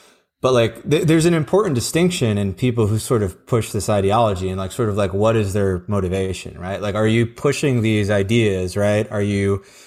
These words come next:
censoring Joe Rogan? Are you doing these things because you want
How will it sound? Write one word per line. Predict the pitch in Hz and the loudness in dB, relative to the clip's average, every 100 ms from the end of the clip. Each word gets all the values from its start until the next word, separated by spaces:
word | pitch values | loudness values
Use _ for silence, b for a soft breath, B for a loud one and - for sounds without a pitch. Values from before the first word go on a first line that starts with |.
| B | B
censoring | - 123 117 127 110 | -4 -2 0 0 0
Joe | 101 107 | 2 2
Rogan? | 104 107 104 101 | 2 2 0 0
Are | |
you | 107 110 | 0 0
doing | 101 120 131 127 | 0 0 0 2
these | 120 107 - | 0 -2 -4
things | - 110 104 101 98 B B B B _ | -2 -2 0 -2 -4 B B B B _
because | 117 143 117 | -4 0 2
you | 120 120 | 2 2
want | 104 110 117 | 2 2 0